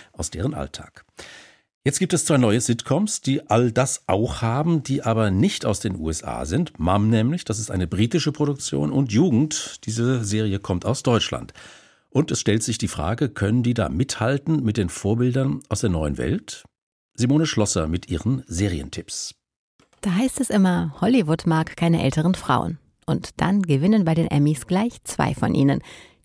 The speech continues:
Speaker 2: Jean Smart für die Serie Hacks und Lisa Colon-Sayers für The Bear. Und auch wenn ihre Rollen sehr unterschiedlich sind, die eine spielt eine stinkreiche Comedian, die andere eine Köchin in einem Schnellimbiss,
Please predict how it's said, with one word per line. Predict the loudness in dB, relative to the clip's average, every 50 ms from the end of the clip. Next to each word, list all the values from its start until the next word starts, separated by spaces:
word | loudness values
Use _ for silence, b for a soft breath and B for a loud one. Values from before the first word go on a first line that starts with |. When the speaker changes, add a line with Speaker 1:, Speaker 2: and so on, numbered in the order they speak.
| B
Speaker 2:
Jean | 2 2 2 2 2
Smart | 0 0 0 0 2 0 -2 -4
für | -2 -2 0
die | 0
Serie | 2 2 2 2 2 2 2 2 4
Hacks | 2 2 0 -2 -6 -12 -12 -12 -10 _ 0
und | 2 2 2 0 -2 -6 -4
Lisa | 0 2 4 4 4 2 2
Colon-Sayers | 2 2 2 2 2 2 0 0 0 2 2 2 0 0 -2 -4
für | -2 0 0 2 2
The | 2 2
Bear. | 2 0 -2 -2 -6 -10 -16 _ _ _ _ _ _ _ _ _ -4
Und | -4 -2
auch | 0 0 -2 -2 -2
wenn | -4 -4 -2
ihre | 0 0 0 0
Rollen | 2 2 4 4 4
sehr | 2 2 0 2
unterschiedlich | 0 0 0 0 -2 -2 0 -2 -2 0 0 -2 0 2
sind, | 2 2 2 2 B B B B B B B B B
die | 0 2
eine | 2 4 4 2
spielt | 2 0 0 0 0 2 2
eine | 0 0 2 2 2 0
stinkreiche | -2 -4 -2 0 2 2 2 0 -2 -2 0 0 0 0
Comedian, | 0 2 4 4 6 6 4 4 4 4 2 2 0 b b b b b b b -4
die | 0 2
andere | 2 2 4 2 2 0 0 -2 _
eine | 0 2 2 2 0
Köchin | -2 -2 0 0 0 2 0 0 0
in | 0 2
einem | 2 2 2 2
Schnellimbiss, | 0 0 0 2 2 2 2 2 2 4 4 2 2 0 -2